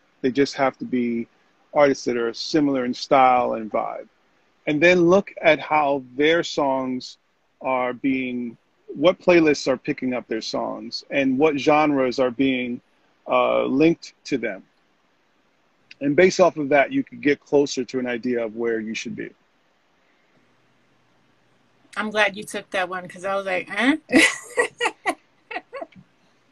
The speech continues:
Speaker 1: Yeah,
Speaker 2: Do you
Speaker 1: we deal
Speaker 2: wanna
Speaker 1: with that
Speaker 2: ask
Speaker 1: all
Speaker 2: me
Speaker 1: the time.
Speaker 2: something? I feel like you've been in the hot seat.
Speaker 1: Oh, all good. Um, yeah, sure. I wanted to ask you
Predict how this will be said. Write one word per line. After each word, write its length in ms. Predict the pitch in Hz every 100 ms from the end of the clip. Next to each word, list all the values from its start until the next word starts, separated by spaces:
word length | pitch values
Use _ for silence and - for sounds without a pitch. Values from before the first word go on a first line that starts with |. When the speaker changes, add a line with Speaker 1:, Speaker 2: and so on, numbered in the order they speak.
| _ _ _ - - - - - - -
Speaker 1:
Yeah, 140 | - -
Speaker 2:
Do 40 |
you 60 | 160
Speaker 1:
we 0 |
deal 60 | 202
Speaker 2:
wanna 180 | 262
Speaker 1:
with 120 | 262 208
that 100 | 202
Speaker 2:
ask 100 | 165
Speaker 1:
all 60 |
Speaker 2:
me 100 | 160
Speaker 1:
the 60 | 143
time. 140 | 139 135 269
Speaker 2:
something? 200 | 349 330
I 100 | 285
feel 200 | 302 302
like 180 | 285
you've 160 | 277 269
been 120 | 269
in 100 | 269
the 120 | 269
hot 260 | 254 247 254
seat. 300 | - _ _ _ _ _ _ _ _ _ _ _ _ _ _ _ _ _ _ _ -
Speaker 1:
Oh, 240 | 202 226
all 200 | - 208
good. 500 | 254 143 147 196 226 - -
Um, 680 | 170 165 165 165 170 165 156 _ - - _ _ _ - -
yeah, 320 | 175 240 254
sure. 420 | 185 - 262 233 151
I 120 | 165
wanted 420 | 156 175 247 226
to 180 | 202 190
ask 440 | 156 160 156 -
you 400 | - 151 143 139